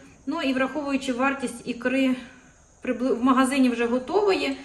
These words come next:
е, ту, яку ми можемо придбати, то це, звичайно, ну, разів у п'ять, якщо не більше,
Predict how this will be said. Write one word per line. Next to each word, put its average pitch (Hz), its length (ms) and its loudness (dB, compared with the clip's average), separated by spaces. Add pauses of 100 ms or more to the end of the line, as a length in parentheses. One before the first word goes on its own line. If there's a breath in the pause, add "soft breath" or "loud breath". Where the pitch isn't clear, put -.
(360 loud breath)
е, 240 220 2
ту, 254 100 -4
яку 254 220 2
ми 247 100 4
можемо 240 400 0
придбати, 254 600 -4
то 226 100 -2
це, 247 520 -2
звичайно, 233 580 -2 (320)
ну, 233 220 0
разів 208 460 -2
у 190 40 -2
п'ять, 226 520 -4 (320 loud breath)
якщо 220 260 -6
не 220 120 -6
більше, 233 420 -6